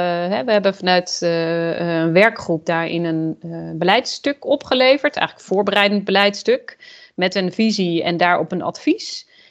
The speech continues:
En dat advies is ook, eh, zeg nou dat, eh, remote working, want het is niet nieuw, laten we daar ook niet al te gek over doen, straks, eh, nog steeds niet nieuw is,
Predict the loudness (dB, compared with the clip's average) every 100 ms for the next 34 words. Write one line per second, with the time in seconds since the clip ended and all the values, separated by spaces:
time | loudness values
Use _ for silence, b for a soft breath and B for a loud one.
0 | b -2 -2 0 -2 4 2 2 -8 0
1 | 0 0 -4 -18 -14 -8 -6 -4 2 2
2 | 2 0 0 2 0 -2 -2 2 2 0
3 | -10 -6 -4 -2 -2 0 4 4 4 4
4 | 2 2 -2 -2 -4 -8 _ -6 -6 -2
5 | 0 2 2 4 4 6 4 2 0 -2
6 | -2 0 0 -2 -4 -4 -6 -2 -2 -2
7 | -6 -6 -8 B B -18 -8 0 0 0
8 | -12 -10 -6 -4 -2 -2 -2 -4 0 2
9 | 4 4 2 4 4 4 2 0 -2 -10
10 | -16